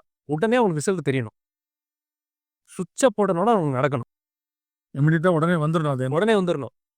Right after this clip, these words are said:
Speaker 1: ஒரு நாள் மொபைல புடுங்கிட்டீங்கன்னா அவ்வளவுதான்.
Speaker 2: ஒரு நாளா? ஒரு மணி நேரம். நீங்க ஒரு நாளைக்கெல்லாம் போகாதீங்க. இப்ப இருக்க ஜெனரேஷனுக்கெல்லாம் ஒன் ஹவர் ஃபோன் இல்லாம இருக்க முடியாது. அந்த இடத்துக்கு அவங்க ஆயிட்டாங்க.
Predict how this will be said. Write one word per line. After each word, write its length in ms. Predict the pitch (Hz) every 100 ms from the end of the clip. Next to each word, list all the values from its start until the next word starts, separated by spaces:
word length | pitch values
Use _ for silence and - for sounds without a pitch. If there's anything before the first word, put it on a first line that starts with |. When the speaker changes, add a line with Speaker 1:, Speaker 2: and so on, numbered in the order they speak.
| _ _ _ _ _ _ _
Speaker 1:
ஒரு 200 | 151 220
நாள் 220 | 247 277
மொபைல 320 | 180 185 262
புடுங்கிட்டீங்கன்னா 600 | 233 196 208 185 170 185
அவ்வளவுதான். 340 | 175 143 135 127 _ _ _ _ _ _
Speaker 2:
ஒரு 180 | 131 220
நாளா? 280 | 175 175 139 - _ _ _ _ _ _
ஒரு 260 | 139 156 185
மணி 180 | 196 196
நேரம். 280 | 196 185 135 _ _ _ _ -
நீங்க 340 | 190 165 156
ஒரு 180 | 156 190
நாளைக்கெல்லாம் 380 | 202 196 202 190
போகாதீங்க. 360 | 175 165 151 123 _ _ _ _
இப்ப 280 | 127 131 160
இருக்க 320 | 160 196 165
ஜெனரேஷனுக்கெல்லாம் 640 | 170 185 170 160 185 165
ஒன் 280 | 135 196 208
ஹவர் 180 | 214 233 185
ஃபோன் 120 | 190
இல்லாம 220 | 175 175
இருக்க 200 | 156 151
முடியாது. 380 | 151 139 139 160
அந்த 180 | 139 131
இடத்துக்கு 280 | 147 160 135
அவங்க 120 | 127
ஆயிட்டாங்க. 300 | 135 131